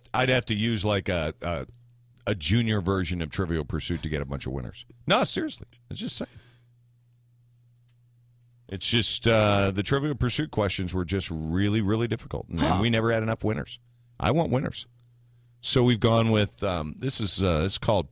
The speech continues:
Speaker 1: Pub Trivia. That's what this is. The source of this is Pub Trivia, in case you're interested.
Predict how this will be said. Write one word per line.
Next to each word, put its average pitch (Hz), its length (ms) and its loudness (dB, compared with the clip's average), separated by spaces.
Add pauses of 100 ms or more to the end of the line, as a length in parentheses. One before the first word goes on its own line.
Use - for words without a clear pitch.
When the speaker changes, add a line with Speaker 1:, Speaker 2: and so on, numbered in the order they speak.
Speaker 1:
Pub 101 400 2 (200)
Trivia. 82 420 -2 (640)
That's - 180 -2
what 73 80 -8
this 71 200 0
is. - 220 -6
The - 100 -8
source 90 300 0
of 73 80 0
this 69 160 -4
is - 40 -12 (180)
Pub 71 340 -2 (240)
Trivia, - 260 -10
in - 540 -14
case - 100 -8
you're 50 60 -6
interested. - 380 -14